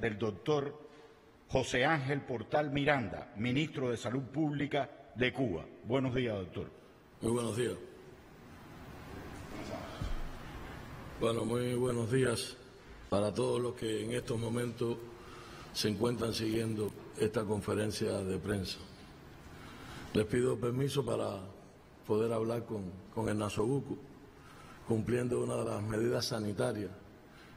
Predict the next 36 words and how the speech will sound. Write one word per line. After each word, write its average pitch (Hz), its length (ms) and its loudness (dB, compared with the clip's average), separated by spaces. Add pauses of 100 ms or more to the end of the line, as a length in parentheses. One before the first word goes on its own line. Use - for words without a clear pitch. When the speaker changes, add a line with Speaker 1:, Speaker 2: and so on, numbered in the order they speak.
(140)
Speaker 2:
que 110 120 4
hemos 107 640 0
dictado 110 460 2
en 107 80 -2
el 98 60 -2
país 120 440 2
en 110 100 -2
función 110 420 -2
de 110 80 2
la 107 140 0
prevención 101 600 0 (680)
de 104 140 6
esta 107 320 2
importante 101 560 0
enfermedad. 90 540 0 (1500)
Y 135 100 4
no 151 100 6
hay 160 60 6
duda 160 300 4
que 110 340 -2 (280)
mantener 120 540 2
informado 127 680 2
a - 20 0
nuestro 95 280 -2
pueblo 98 540 0 (720)
acerca 127 460 2
del 120 160 2
estado 131 340 2
de 123 80 2
esta 123 180 -2
pandemia 120 560 0
y 98 80 -2
los 101 180 -4
riesgos 127 320 2
que 113 80 -2
representan 104 720 0